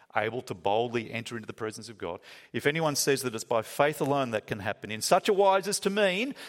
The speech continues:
that nothing else is required, no works, no righteousness, no law keeping, that there's nothing else required to cooperate in order to obtain this justification, let them be under a curse."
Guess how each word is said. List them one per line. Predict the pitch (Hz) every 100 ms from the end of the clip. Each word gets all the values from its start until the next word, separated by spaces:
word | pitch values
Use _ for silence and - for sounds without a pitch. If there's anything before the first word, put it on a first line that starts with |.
| - -
that | 127
nothing | 139 175 208 196
else | 202
is | 190 190
required, | - 202 185 135 202 202
no | 127 123
works, | 113 131 165 220 220 -
no | 123 107
righteousness, | 123 151 185 190 190 -
no | 123 113
law | 123 170
keeping, | - 180 196 196 - -
that | 135
there's | 127 113
nothing | 165 208 196
else | 196 185
required | 180 - 185 170
to | 156
cooperate | - 123 117 247 277 214 113 117 185 - -
in | 135 120
order | 123 117
to | - 117
obtain | 110 - 123 113 101
this | 101
justification, | - 104 - - - 101 - 117
let | 113 117 120
them | 117
be | 104
under | 98 92
a | 90
curse." | - 76 - -